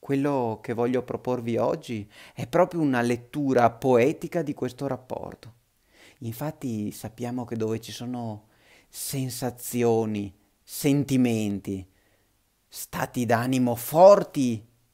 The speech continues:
e continuativi nel tempo, dove c'è tutto questo, di solito c'è poesia. E gli autori che vedremo oggi hanno dedicato, sì,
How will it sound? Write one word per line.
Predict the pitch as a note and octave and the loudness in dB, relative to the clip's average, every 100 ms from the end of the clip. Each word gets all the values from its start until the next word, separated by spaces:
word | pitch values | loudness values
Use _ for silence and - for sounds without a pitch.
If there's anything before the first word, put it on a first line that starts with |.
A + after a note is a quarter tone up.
| _ _ _ _ | _ _ _ _
e | _ A#2 A#2+ A#2+ A2+ A#2 A2 | _ -14 -10 -8 -8 -10 -12
continuativi | A#2 D#3+ D3+ C#3+ D3+ D3+ C#3 E3 D#3 D#3+ | -10 -4 -4 -2 2 2 2 -2 0 2
nel | C#3 A#2 | 2 -2
tempo, | A#2 F#2+ F#2+ F#2+ G2+ G#2+ _ _ _ _ _ _ _ _ _ _ | -6 -10 -10 -12 -14 -16 _ _ _ _ _ _ _ _ _ _
dove | B2 B2+ | -4 -4
c'è | C3+ C#3+ | -4 -6
tutto | C#3+ C3+ C#3 | -8 -8 -8
questo, | - - - - G#2 _ _ _ _ _ | -8 -14 -16 -20 -20 _ _ _ _ _
di | - G#2+ | -16 -12
solito | - E2+ D#2 - - - - _ _ _ _ | -10 -8 -8 -10 -16 -18 -20 _ _ _ _
c'è | - - | -14 -14
poesia. | - G#2 G2+ A#2+ - - A2 _ _ _ _ _ _ _ _ _ - _ _ _ _ _ _ | -10 -10 -10 -14 -20 -20 -20 _ _ _ _ _ _ _ _ _ -20 _ _ _ _ _ _
E | - D3 D#3 D#3 D3+ C#3+ C#3+ | -6 -2 0 2 2 0 2
gli | D#3+ | 2
autori | D#3 - G3 G#3+ G#3+ | 0 0 2 2 2
che | E3 | 0
vedremo | B2 A2+ A2+ G#2+ G#2 G2+ F#2 F#2 - - | 0 2 2 2 -2 -2 -4 -6 -8 -6
oggi | A2 C#3+ C#3 D#3 E3 D#3 _ _ | -6 -6 -10 -12 -14 -14 _ _
hanno | B2+ C#3 D3 | -10 -8 -6
dedicato, | D3+ D3 - A#2 G2 - - F#2+ F2+ F#2+ | -6 -6 -8 -6 -6 -10 -12 -10 -10 -12
sì, | - - - G3+ - | -16 -14 -12 -12 -14